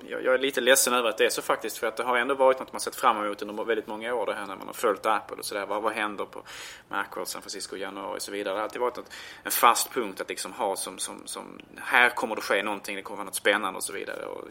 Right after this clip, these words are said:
det, nu har man inte det på samma sätt att se fram emot längre, utan nu är det väl egentligen bara, eh, Worldwide Developer Conference, alltså W W D C, som, som Apple själva anordnar, som de kommer att, eh, ha keynote på i framtiden.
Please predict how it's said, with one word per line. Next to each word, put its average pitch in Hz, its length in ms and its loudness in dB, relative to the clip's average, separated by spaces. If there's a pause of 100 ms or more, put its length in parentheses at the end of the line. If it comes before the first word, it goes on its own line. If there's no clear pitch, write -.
(120)
det, - 80 -12 (160)
nu 120 100 -12
har 127 200 -2
man 131 100 -2
inte 139 140 -2
det 127 100 6
på 113 100 -4
samma 107 220 -2
sätt 98 180 -4
att 95 60 -10
se - 80 -14
fram 98 220 -8
emot 95 140 -12
längre, 104 300 -6
utan - 160 -10
nu 104 120 -4
är 143 40 0
det 104 60 2
väl 101 100 0
egentligen 127 280 -4
bara, 110 240 4 (600)
eh, 92 400 -2
Worldwide 117 560 8
Developer 113 380 4
Conference, 98 680 -2
alltså - 160 -10 (180)
W 110 300 -2
W 104 360 -4
D 104 140 -2
C, 101 360 0
som, 101 380 -10
som 104 180 -10
Apple 101 280 -8 (380)
själva 101 420 0
anordnar, 101 440 -6
som 98 200 -8
de 95 100 -12
kommer 95 260 -12
att, - 300 -14
eh, 50 80 -4 (540)
ha - 240 -2
keynote 98 420 -6
på 101 160 -4
i 104 40 -8
framtiden. 104 540 -10